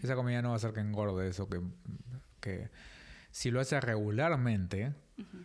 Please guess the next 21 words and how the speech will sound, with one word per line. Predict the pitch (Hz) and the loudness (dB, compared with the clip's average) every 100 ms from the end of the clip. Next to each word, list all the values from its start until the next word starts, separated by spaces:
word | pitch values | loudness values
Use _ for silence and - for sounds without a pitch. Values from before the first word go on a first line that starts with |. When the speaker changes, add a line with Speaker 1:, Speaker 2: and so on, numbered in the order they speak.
| - | -10
Speaker 1:
sí, | - 139 117 | -2 0 2
porque | 104 95 | 0 0
se | 104 | 0
va | 107 | 0
acumulando, | 104 110 131 110 92 | 0 2 2 0 0
pero | 95 | -2
una | 131 131 120 | 0 2 4
vez | 107 123 143 - - - | 4 2 0 -8 -14 -4
no | 113 | -4
importa. | 95 87 - 98 - - - - - _ - | -2 -4 -4 -8 -12 -20 -20 -20 -20 _ -4
Digamos, | 113 117 113 107 | 0 2 2 2
un, | 120 120 | 0 0
un | 123 113 | -2 0
par | 123 | 2
de | 120 | 4
veces | 113 110 104 | 4 2 2
al | 98 | 2
año, | 92 90 - - - | 0 -2 -6 -16 -6
¿ya? | 101 101 107 - | -4 -4 -6 -10
En | - 110 | -6 -6
esos. | 98 104 | -4 -6